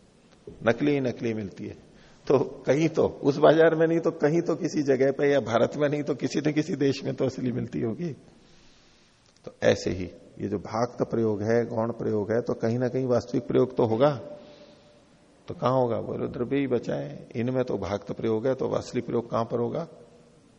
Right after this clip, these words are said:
द्रव्य में होगा। इसी को खोल रहे हैं, द्रव्य गुण कर्मसु यदा संख्या समानत्व अभावः, द्रव्य गुण कर्म में जब संख्या की समानता का अभाव है,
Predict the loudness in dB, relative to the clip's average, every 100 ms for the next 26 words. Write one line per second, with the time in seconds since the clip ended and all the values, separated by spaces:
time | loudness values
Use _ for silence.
0 | _ -20 -14 -12 -12 -12 -12 -16 -18 -20
1 | _ _ _ _ _ _ _ _ _ _
2 | _ _ _ _ _ _ _ _ _ -20
3 | -20 -20 -20 _ _ -6 -2 0 0 -2
4 | -2 -2 0 -2 -4 -18 -20 -20 -12 -2
5 | 2 2 2 0 0 0 0 -2 -4 0
6 | 0 4 4 4 2 -2 -4 -4 2 2
7 | 2 -2 -2 0 0 -2 -4 -6 0 0
8 | 0 -4 -2 0 0 0 -2 -2 -8 -20
9 | -20 -20 -20 -12 2 4 4 0 -2 -4
10 | -4 -6 -6 -8 -8 -4 -4 -4 -6 -6
11 | -6 -6 -6 -6 -6 -4 -2 -2 -6